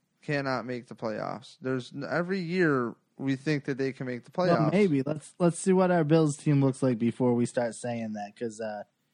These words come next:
Speaker 2: we got, like, twenty-five free agents, man.
Speaker 1: Yeah, but a lot of those twenty out of the twenty-four, one is re-signed, you know, and, and, and the rest of them were a lot of guys that were just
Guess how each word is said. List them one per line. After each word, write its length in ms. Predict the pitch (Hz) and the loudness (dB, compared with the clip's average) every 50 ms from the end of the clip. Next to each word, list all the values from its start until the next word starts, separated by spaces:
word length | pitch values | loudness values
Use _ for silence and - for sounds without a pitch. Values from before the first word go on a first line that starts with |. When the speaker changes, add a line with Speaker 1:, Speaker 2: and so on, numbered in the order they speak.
| _ _ _ _ _ _ | _ _ _ _ _ _
Speaker 2:
we 100 | - 170 | -2 2
got, 180 | 170 180 151 131 | 4 4 4 4
like, 160 | 123 120 110 | 2 0 0
twenty-five 680 | - - 147 139 131 123 117 - 120 110 110 110 107 | 0 2 4 4 4 4 2 0 0 0 0 0 -2
free 340 | - - - 113 110 107 104 | -4 -6 -8 -6 -4 -4 -4
agents, 440 | 98 95 101 95 95 95 98 107 - | -4 -6 -8 -8 -8 -8 -8 -6 -6
man. 320 | 107 - 101 101 101 208 - _ 151 - - | -6 -4 -4 -4 -4 -6 -6 _ -14 -12 -6
Speaker 1:
Yeah, 340 | 170 202 202 202 202 202 190 | -2 2 2 4 4 4 4
but 160 | 175 185 180 | 4 2 2
a 40 | 185 | 4
lot 280 | 190 196 202 214 214 | 4 4 4 4 2
of 60 | 208 | 2
those 320 | 202 202 196 185 175 - - _ | 2 2 2 2 0 -2 -8 _
twenty 380 | - - 196 190 185 175 170 - | -8 -4 -2 -2 -2 -2 -2 0
out 160 | 170 175 180 | 2 2 2
of 60 | 175 | 2
the 100 | 170 160 | 2 0
twenty-four, 560 | - - 180 175 170 165 - - 165 165 165 | 0 -2 0 0 0 -2 -2 0 0 0 2
one 220 | 156 156 175 185 180 | 2 0 0 0 0
is 160 | 170 143 135 | 0 -2 -2
re-signed, 800 | 135 147 156 151 - - 151 131 131 135 139 139 139 143 147 - _ _ _ _ _ _ _ _ _ _ _ _ _ _ _ | -2 -2 -2 -2 -2 -2 0 0 2 0 0 -2 -4 -6 -10 -16 _ _ _ _ _ _ _ _ _ _ _ _ _ _ _
you 120 | - 127 | -4 0
know, 340 | 131 135 139 135 135 135 - - | 2 2 4 4 4 2 0 -2
and, 360 | - 127 123 123 120 120 - | -4 -4 -2 -2 -4 -6 -6
and, 240 | - 131 131 127 123 | -4 -4 -4 -4 -4
and 180 | 113 131 131 131 | -6 -6 -4 -4
the 80 | 131 | -2
rest 300 | 131 139 156 170 165 - | 0 2 0 0 0 -2
of 80 | 170 165 | -4 -2
them 160 | 160 160 156 | -2 -2 -2
were 80 | 147 143 | -2 -2
a 60 | 139 | -2
lot 220 | 139 147 156 160 165 | 0 0 -2 -2 -2
of 100 | 165 147 | -2 -2
guys 300 | 151 147 156 156 165 151 | 0 0 0 0 0 -2
that 100 | 156 120 | -4 -4
were 100 | 147 139 | -4 -4
just 280 | 135 151 143 - - | -2 -4 -4 -4 -8